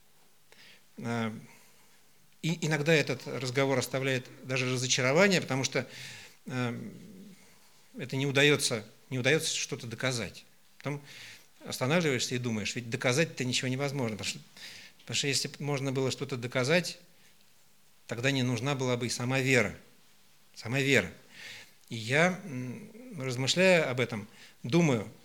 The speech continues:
что есть люди вокруг нас, и мы сами такие когда-то были, э, которые, которых коснулось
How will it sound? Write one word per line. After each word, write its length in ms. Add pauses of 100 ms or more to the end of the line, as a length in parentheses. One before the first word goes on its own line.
(220)
что 360 (1300)
есть 360 (260)
люди 340 (680)
вокруг 280
нас, 340 (160)
и 80
мы 80
сами 220
такие 420 (800)
когда-то 340
были, 300 (160)
э, 320 (220)
которые, 560 (300)
которых 340
коснулось 560